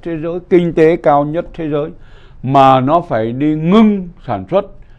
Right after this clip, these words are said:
nó đi mua của thiên hạ. Thì kết quả là giá dầu nó phải tăng. Thiên hạ sản xuất dầu nó có nhiều bằng Mỹ.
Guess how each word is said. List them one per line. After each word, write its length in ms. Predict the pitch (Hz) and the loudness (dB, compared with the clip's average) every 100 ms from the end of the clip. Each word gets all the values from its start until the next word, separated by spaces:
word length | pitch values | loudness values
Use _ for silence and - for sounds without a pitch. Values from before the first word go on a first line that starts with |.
| - | -8
nó 100 | 180 | -4
đi 160 | 160 | -4
mua 300 | 160 160 190 | -4 2 4
của 180 | 165 101 131 | 4 -2 -4
thiên 160 | 143 | -4
hạ. 240 | 135 87 - - - - - - - - - - - - - - - - - - - - - - | -4 -8 -12 -20 -20 -20 -20 -20 -20 -20 -20 -20 -20 -20 -20 -20 -20 -20 -20 -20 -20 -20 -20 -12
Thì 120 | 107 - | -8 -2
kết 160 | 208 208 | -2 0
quả 240 | 120 110 | 0 2
là 120 | 131 | 0
giá 180 | 131 190 | 0 0
dầu 180 | 175 147 | 2 0
nó 100 | 185 | -2
phải 160 | 156 | -8
tăng. 260 | 117 170 190 208 - - - - - - - - - - - - - - - - - - | -6 -8 -8 -18 -20 -20 -20 -20 -20 -20 -20 -20 -20 -20 -20 -20 -20 -20 -20 -20 -20 -8
Thiên 200 | 180 180 | -4 0
hạ 180 | 170 143 143 | 0 0 -2
sản 160 | 131 165 | -4 -4
xuất 160 | 226 | -4
dầu 180 | 170 151 | -2 -2
nó 120 | 165 | -2
có 120 | 196 | -6
nhiều 160 | 180 151 | -6 -6
bằng 180 | 143 147 | -8 -12
Mỹ. 160 | - | -14